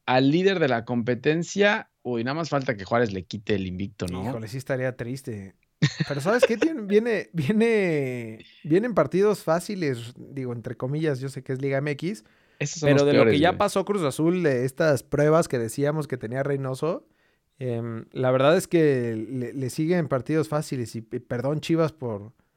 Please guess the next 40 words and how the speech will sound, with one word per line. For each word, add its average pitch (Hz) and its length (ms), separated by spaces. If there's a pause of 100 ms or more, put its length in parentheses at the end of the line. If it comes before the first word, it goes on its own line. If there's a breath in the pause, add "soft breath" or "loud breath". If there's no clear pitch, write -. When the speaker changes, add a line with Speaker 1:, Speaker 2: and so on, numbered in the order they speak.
(500)
Speaker 1:
<laughs> 135 200
Speaker 2:
por, 117 420 (440)
por 135 160
demeritar 131 520
su 165 140
Speaker 1:
Pero, 127 140
Speaker 2:
trabajo, 127 300
pero 120 200
la 113 40
Speaker 1:
pero 131 180
Speaker 2:
verdad 120 100
es - 20
que - 20
Speaker 1:
compren 135 260
Speaker 2:
no 117 40
traen 120 160
Speaker 1:
playeras, 123 300
Speaker 2:
tanto, 127 320
Speaker 1:
pero 117 180
Speaker 2:
¿no? 104 80
Speaker 1:
compren 127 400
playeras. 113 640
Speaker 2:
<laughs> - 60 (180)
No 151 220
traen 165 300
con 139 180
queso 151 300
las 120 160
quesadillas. 120 680 (140)
Speaker 1:
<laughs> - 1040
Bueno, 135 540
¿y 143 140
después 143 480
qué, 160 260
güey? 120 260
El 127 200
sabadito 135 680
futbolero, 127 560
¿qué 135 100
trae? 123 480